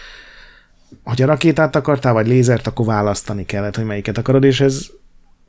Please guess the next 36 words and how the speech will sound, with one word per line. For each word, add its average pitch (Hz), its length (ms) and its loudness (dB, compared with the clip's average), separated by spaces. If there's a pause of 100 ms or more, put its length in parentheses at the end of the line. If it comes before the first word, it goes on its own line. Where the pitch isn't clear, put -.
(280)
akkoriban 151 640 2
ezt 131 120 -2
nem 143 140 2
teljesen 113 380 0
tudtam 113 280 -4
értékelni, 120 560 2
csak 117 180 0
élveztem 107 460 -2
egyszerűen 101 380 -6
a 101 40 -6
játékot, 98 540 -2
hogy 101 80 0
mennyi 101 260 0
minden 101 260 0
fegyvert 98 380 -2
lehet 95 180 -2
arra 104 280 0 (420)
az - 80 -8
űrhajóra 110 600 -2 (400)
pakolni, 147 520 2
de 143 140 2
most, 143 320 0 (720)
most 127 200 -2
azt 123 200 0
mondom, 117 360 -2
hogy 117 180 0
ez, 117 300 -2
ez 110 140 -6
így 113 140 -4
a 110 60 0
shoot 104 280 -4
'em 98 200 -4
up-nak - 1200 -10
az 107 120 0
egyik 92 360 -4
ilyen 101 380 -2